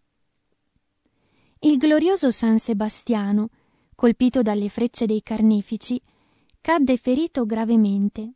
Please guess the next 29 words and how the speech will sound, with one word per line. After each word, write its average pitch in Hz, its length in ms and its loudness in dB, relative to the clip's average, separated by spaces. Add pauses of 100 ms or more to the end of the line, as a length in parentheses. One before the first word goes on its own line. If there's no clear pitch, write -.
(160)
ma 254 160 4
non 285 280 8
morì. 240 320 2 (1040)
Venne 220 380 6
curato 226 380 -2
dai 208 180 -4
cristiani 233 760 0
e 262 140 -2
si 254 180 -2
riebbe. 208 580 -4 (800)
Ma 254 200 6
lungi 359 320 2
dal 208 240 -2
pensare 226 580 -2
a 196 80 -4
una 208 240 2
fuga, 220 580 -2 (300)
con 220 240 2
cuore 233 320 0
intrepido 214 880 -2
si - 240 -4
presentò 233 560 2
all'imperatore 220 840 0
Diocleziano 202 880 -6 (640)
e 339 120 2
gli 269 140 4
disse, 208 540 -4
vedendolo 214 600 0
tremare: 208 560 -4